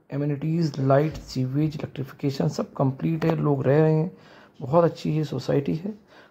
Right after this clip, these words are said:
हमें लगा हमें आपको यहाँ का विजिट कराना चाहिए, इसलिए हम आपको यहाँ लेके आए हैं। आप लोग चाहें तो इस सोसाइटी का विजिट करें, और जो लोग यहाँ पे प्रॉपर्टी परचेज करना चाहते हैं उसके लिए बहुत अच्छा ये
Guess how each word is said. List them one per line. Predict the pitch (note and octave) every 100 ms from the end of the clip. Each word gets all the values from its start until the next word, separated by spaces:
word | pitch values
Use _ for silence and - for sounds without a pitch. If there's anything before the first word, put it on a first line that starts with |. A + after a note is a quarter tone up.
| -
हमें | B2 B2+
लगा | C#3 E3+
हमें | D3+ D3
आपको | D3 C3+ - C#3
यहाँ | C3 B2+ C#3+
का | C3+
विजिट | A#2 B2+ D#3+
कराना | - D3 D3
चाहिए, | F3
इसलिए | D#3+ D#3 C#3
हम | C3+
आपको | C3 C#3+
यहाँ | C3+ B2+
लेके | B2 B2 D#3
आए | E3
हैं। | G3+ A#3 - _ - - -
आप | C3+
लोग | D3+ C#3
चाहें | C#3+ D3+ D#3+
तो |
इस | D#3+
सोसाइटी | D#3 C3+ C#3+ C3+
का | B2+
विजिट | A#2+ C3 E3+
करें, | - - G3 - - - -
और | A#2+ B2
जो | A#2+ - E3+
लोग | E3 E3+ D3+
यहाँ | D3 C#3+
पे | D3+
प्रॉपर्टी | C3+ B2+ C#3+ C#3+
परचेज | C3+ A#2+ - F3
करना | E3+ D3 C#3+
चाहते | C3+ C3 F3
हैं |
उसके | D#3 -
लिए | C3 E3+
बहुत | E3 C3 C#3
अच्छा | C#3 - C#3
ये | C#3+ A#3